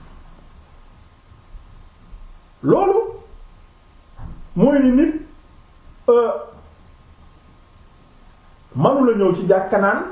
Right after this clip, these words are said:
"Aca, walla man daa am loo xamante ne nii moom laay seet. Kon nag gaa yi, non damay jaay benn kii di publicité ci jàkka."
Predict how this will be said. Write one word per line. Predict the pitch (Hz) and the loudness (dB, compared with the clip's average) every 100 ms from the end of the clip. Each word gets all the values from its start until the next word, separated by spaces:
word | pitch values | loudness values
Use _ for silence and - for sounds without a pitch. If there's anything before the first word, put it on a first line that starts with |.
| - - | -14 -4
"Aca, | 180 180 233 302 - - - - - - - _ - | -2 0 0 -2 -6 -18 -20 -20 -20 -20 -20 _ -4
walla | 139 165 180 196 196 | 0 2 2 0 0
man | 190 190 | -2 0
daa | 185 185 190 | 0 0 -2
am | 180 | 2
loo | 185 180 | 2 2
xamante | 180 180 180 180 | 0 -2 0 0
ne | 180 175 | 0 2
nii | 175 196 226 - - _ - _ _ - | 2 2 -2 -8 -20 _ -20 _ _ -4
moom | 147 185 185 | 0 2 2
laay | 180 170 | 0 0
seet. | - 180 - - - - - - - - - - - - - - - - - _ - - - - - | 0 0 -2 -8 -18 -20 -20 -20 -20 -20 -20 -20 -20 -20 -20 -20 -20 -20 -20 _ -20 -20 -20 -20 -2
Kon | 156 190 | 0 0
nag | 202 226 - - - 143 | -2 -4 -6 -16 -20 -4
gaa | 147 185 196 | 0 2 0
yi, | 214 - - - _ _ - - - - - - | -4 -12 -18 -20 _ _ -20 -20 -20 -20 -20 -8
non | 151 190 202 | 0 2 2
damay | 202 208 202 | 0 0 0
jaay | 185 190 185 | 2 2 2
benn | 190 190 180 | 2 0 -2
kii | 180 190 | -2 0
di | - | 0
publicité | 226 190 202 - 185 | 0 0 0 0 0
ci | 170 | 2
jàkka." | 185 - | 0 -2